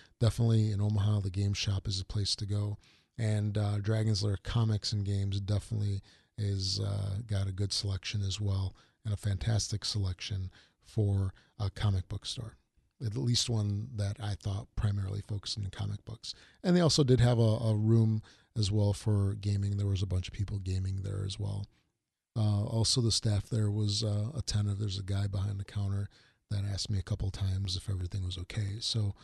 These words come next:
thumbs up to both of those stores. So, uh, that was stores in Omaha. Then, uh, twenty shows ago, uh, we did, uh, episode ten on May fifteenth, twenty twelve,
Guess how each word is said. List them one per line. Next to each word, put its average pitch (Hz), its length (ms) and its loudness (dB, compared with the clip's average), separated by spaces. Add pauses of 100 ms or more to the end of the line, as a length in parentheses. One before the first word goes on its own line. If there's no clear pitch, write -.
(220)
thumbs 113 260 6
up 107 200 4
to 104 440 2 (540)
both 113 260 4
of 123 80 2
those 117 180 2
stores. 123 540 -2 (120)
So, 107 540 0
uh, 104 220 -2 (120)
that 117 120 -2 (140)
was 135 880 2 (280)
stores 127 640 -2
in 135 200 0
Omaha. 131 460 -4 (1300)
Then, 135 340 2
uh, 135 320 2 (100)
twenty 196 280 2
shows 196 380 2
ago, 127 380 2 (400)
uh, 110 260 2
we 113 160 -2
did, 110 320 0
uh, 110 340 2
episode 120 580 0
ten 143 420 4
on 113 320 2
May 120 140 4
fifteenth, 131 640 0
twenty 107 300 -2
twelve, 117 580 -2